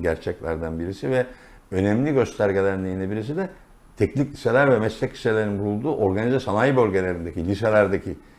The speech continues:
yaygınlık ve kullanım oranındaki artış. Öyle Soylu'nun "Kırın, bacaklarını kırın, yakaladıklarınızın." falan diyerek, e, meselenin çözülemeyeceği gibi bir de çok fazla bacak kırı-,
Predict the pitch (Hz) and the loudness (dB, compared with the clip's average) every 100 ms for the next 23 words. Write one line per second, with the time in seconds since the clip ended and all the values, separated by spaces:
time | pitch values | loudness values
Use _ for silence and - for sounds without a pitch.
0 | - 90 92 90 92 90 87 82 90 90 | -2 2 4 4 2 0 -4 -8 -4 -2
1 | 85 82 82 82 80 95 92 156 - - | -2 -2 -4 -4 -4 -4 -6 -8 -10 -8
2 | 90 95 85 - - - 95 95 95 85 | -4 -4 -6 -14 -12 -4 0 0 0 -4
3 | - - 127 107 - - - - 95 92 | -12 -4 0 0 -4 -12 -20 -14 -2 2
4 | 98 101 104 101 101 101 92 87 92 98 | 2 2 2 2 0 -2 -2 0 0 2
5 | 92 87 85 90 90 85 87 92 101 92 | 0 0 -4 -4 -2 -4 -4 -2 -2 -2
6 | 85 101 101 - - - - - - - | 4 6 6 2 -8 -20 -20 -20 -12 -6
7 | 95 92 107 - 107 101 - 104 113 113 | -2 0 -2 0 0 0 -2 0 2 2
8 | 104 87 85 80 98 147 147 - - 104 | 2 2 0 0 -2 -4 -6 -14 -10 -4
9 | 123 - - 117 117 101 101 98 101 104 | -2 -2 -4 -2 0 0 2 0 0 -2
10 | - 107 | -4 -6